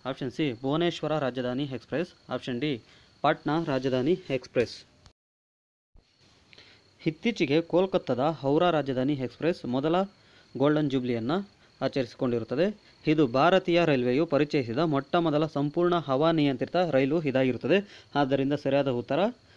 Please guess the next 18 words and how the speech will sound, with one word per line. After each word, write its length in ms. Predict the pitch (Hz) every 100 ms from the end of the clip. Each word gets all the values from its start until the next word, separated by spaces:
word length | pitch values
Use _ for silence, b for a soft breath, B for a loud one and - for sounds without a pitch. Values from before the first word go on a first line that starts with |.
| b b
ಆಪ್ಷನ್ 400 | - 139 - 165 220 _ -
ಬಿ 300 | 127 202 247 _ -
ಆಗಿರುತ್ತದೆ. 520 | 135 127 120 117 110 - - - _ _ _ _ _ - - _ _ _ _ _ b b b b _ -
ಪ್ರಧಾನಿ 380 | - 143 175 202
ನರೇಂದ್ರ 360 | 185 143 170 170
ಮೋದಿ 360 | 143 110 123
ಎಲ್ಲ 340 | 151 131 156 180
ರೀತಿಯ 320 | 160 156 156
ಪ್ರಯಾಣಕ್ಕಾಗಿ 680 | - 127 147 151 - 120 135
ಸ್ಥಳೀಯವಾಗಿ 760 | - 135 156 170 156 147 143
ಅಭಿವೃದ್ಧಿ 500 | 156 131 139 151 147
ಹೊಂದಿದ 340 | 147 127 113 113
ಒನ್ 420 | 147 123 139 165
ನೇಷನ್ 320 | 143 143 165
ಒನ್ 240 | 147 135 151
ಕಾರ್ಡ್ 240 | 139 139
ಅನ್ನು 180 | 120 156
ಪ್ರಾರಂಭಿಸಿದರು. 680 | 139 127 127 120 120 117